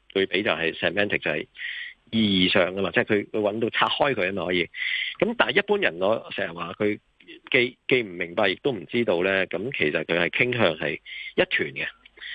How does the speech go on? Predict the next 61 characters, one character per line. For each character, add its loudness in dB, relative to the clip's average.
一， 4
一 0
團 2
嘅， -10
即 4
係 6
一 0
嚿 -2
嘢 -6
嘅， -14
一 2
嚿 2
嘢 4
呢， 2
咁 -2
好 -2
似 -16
你， 0
你 2
係 0
拆 0
唔 -6
開 0
嘅， -8
拆 2
唔 -4
開 2
呢， 2
其 -4
實 -4
唔， -12
唔 -2
知 4
道 0
點 -4
解 2
會 2
係 -
咁。 -4
咁， 0
咁， 2
咁 -6
所 4
以 2
就 0
會 0
唔 -4
舒 0
服 -4
啊， 0
就 -2
會 -2
覺 2
得， 4
呃， -4
depress 0
啊， 0
會 2
覺 0
得， 2
呃， -2